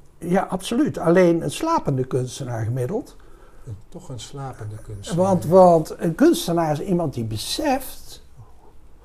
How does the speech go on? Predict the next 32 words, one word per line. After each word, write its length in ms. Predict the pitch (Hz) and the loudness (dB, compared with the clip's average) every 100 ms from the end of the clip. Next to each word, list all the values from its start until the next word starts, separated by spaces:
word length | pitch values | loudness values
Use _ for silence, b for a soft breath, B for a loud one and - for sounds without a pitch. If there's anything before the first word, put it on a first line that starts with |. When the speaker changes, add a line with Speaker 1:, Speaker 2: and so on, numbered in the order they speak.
| b b b | b b b
Speaker 1:
waar 320 | - 139 165 160 | -2 2 4 2
creativiteit 1000 | 180 170 139 139 143 123 120 143 131 131 | 2 2 2 0 -2 -2 -4 -4 -4 -6
in 100 | 120 | -10
het 160 | 120 | -10
hoofd 360 | 92 120 113 - | -10 -10 -10 -14
zit. 440 | - 254 - - - b b b b b b b - - - | -12 -10 -12 -16 -20 b b b b b b b -20 -20 -12
En, 500 | - 131 131 127 139 - - | -4 -2 -2 -4 -8 -16 -16
eh, 160 | - 117 - - | -10 -10 -10 -12
iedere 340 | 165 220 202 | -6 -2 -2
kunstenaar 640 | 151 254 220 - 160 170 139 | 0 -2 -2 -6 -8 -6 -6
geniet 560 | 123 139 190 311 - | -4 0 4 4 4
van 160 | - 151 | -2 -6
de 140 | 131 - | -6 -6
impulsiviteit 1400 | 247 262 220 160 185 160 156 - 185 151 196 - - - - | -4 0 0 0 -2 -2 -4 -6 -8 -6 -8 -12 -18 -20 -16
waardoor 280 | - 147 139 | -6 -4 -4
kunst 400 | - 160 143 - | -4 -6 -6 -8
ontstaat. 760 | - 143 - - 247 92 - - - B B B B B | -8 -8 -8 -10 -10 -12 -14 -18 -18 B B B B B
En 120 | 151 | -6
dat 140 | 160 | -4
zit 260 | - 262 262 | -2 -4 -4
in 200 | - 220 | -6 -2
het 160 | 175 165 | -4 -2
onderbewuste. 640 | 240 269 226 247 254 - 131 | -2 -2 -2 0 -2 -2 -4
Dus 180 | 214 | -2
het 80 | 202 | 0
heeft 520 | 208 214 175 - - 110 | 0 0 -2 -10 -14 -12
zeker 580 | 87 208 269 190 143 | -4 -2 -2 -6 -8
raakvlak 720 | 131 208 - - - 87 - - | -6 -8 -8 -10 -10 -10 -12 -16
met 280 | 107 101 - | -12 -12 -10
hypnose 480 | 117 110 156 160 135 | -12 -4 0 0 0
en 120 | 143 | -4
hypnotherapie 800 | 190 233 139 107 101 - - | -4 -6 -10 -12 -12 -14 -16